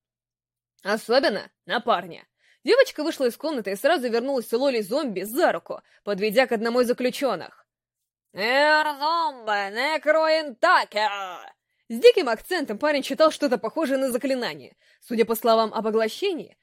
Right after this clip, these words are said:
однако я больше удивился, когда из него полился черный туман и обволок Лолю зомби и привязанного. Секунда, две, и лишенный свободы действий обмяк. Оценка.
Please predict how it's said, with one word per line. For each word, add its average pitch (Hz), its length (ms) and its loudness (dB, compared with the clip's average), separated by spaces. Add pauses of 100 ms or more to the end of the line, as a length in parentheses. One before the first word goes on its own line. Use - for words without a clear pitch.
(200)
однако 381 360 0
я 370 80 2
больше 311 240 -2
удивился, 254 500 -4
когда 208 240 -2
из 240 140 2
него 254 240 -2
полился 285 420 -2
черный 269 320 -2
туман 240 320 -4 (240)
и 196 80 -4
обволок 214 460 4
Лолю 254 240 2
зомби 254 480 -6 (120)
и 196 120 -6
привязанного. 220 720 0 (320)
Секунда, 359 640 0
две, 226 420 2 (320)
и 214 100 -4
лишенный 311 440 0
свободы 247 500 2
действий 202 640 -6 (260)
обмяк. 208 680 0 (1200)
Оценка. 226 880 -2